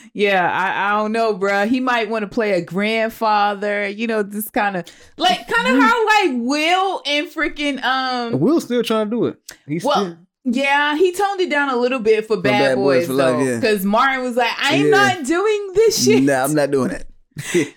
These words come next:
Speaker 1: So maybe he needed
Speaker 2: He
Speaker 1: to
Speaker 2: wasn't
Speaker 1: do
Speaker 2: even
Speaker 1: a
Speaker 2: in
Speaker 1: slow
Speaker 2: shape for that,
Speaker 1: burn
Speaker 2: though.
Speaker 1: like that.
Speaker 2: Yeah, maybe.
Speaker 1: Yeah, mm-mm.
Speaker 2: Um, but it's, it's, it's classified or categorized as an action comedy. So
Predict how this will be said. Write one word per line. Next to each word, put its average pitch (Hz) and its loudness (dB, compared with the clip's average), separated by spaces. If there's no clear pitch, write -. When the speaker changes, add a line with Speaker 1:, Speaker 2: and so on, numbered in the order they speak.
Speaker 1:
So 269 -2
maybe 330 2
he 440 6
needed 392 4
Speaker 2:
He 240 6
Speaker 1:
to 220 6
Speaker 2:
wasn't 220 4
Speaker 1:
do 190 8
Speaker 2:
even 175 6
Speaker 1:
a 165 2
Speaker 2:
in 151 0
Speaker 1:
slow 175 2
Speaker 2:
shape 170 2
for - 0
that, 175 2
Speaker 1:
burn - 0
Speaker 2:
though. - 0
Speaker 1:
like - 0
that. 180 -4
Speaker 2:
Yeah, 147 2
maybe. 135 -2
Speaker 1:
Yeah, 156 -2
mm-mm. 180 -12
Speaker 2:
Um, 127 0
but 143 2
it's, 165 2
it's, 143 -2
it's 131 -2
classified 135 -2
or 117 -4
categorized 120 -2
as 117 -6
an 107 -10
action 117 -4
comedy. 113 -6
So 110 -6